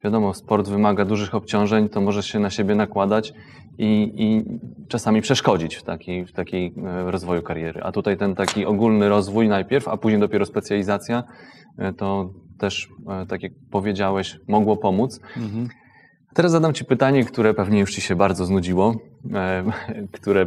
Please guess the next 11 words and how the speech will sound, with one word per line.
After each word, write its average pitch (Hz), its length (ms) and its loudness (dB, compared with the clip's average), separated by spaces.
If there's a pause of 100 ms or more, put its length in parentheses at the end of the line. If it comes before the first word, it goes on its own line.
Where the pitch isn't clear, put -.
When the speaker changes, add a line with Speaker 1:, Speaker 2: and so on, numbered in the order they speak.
(120)
Speaker 1:
słyszysz - 440 -2
od 98 200 0
dwunastu 107 560 2
lat. 101 340 4
Speaker 2:
Się 127 100 -2
domyślam. 127 420 2 (460)
Speaker 1:
<laughs> - 460 -2
Słyszysz 113 340 2
od 113 120 4
dwunastu 107 520 2
lat, 101 220 4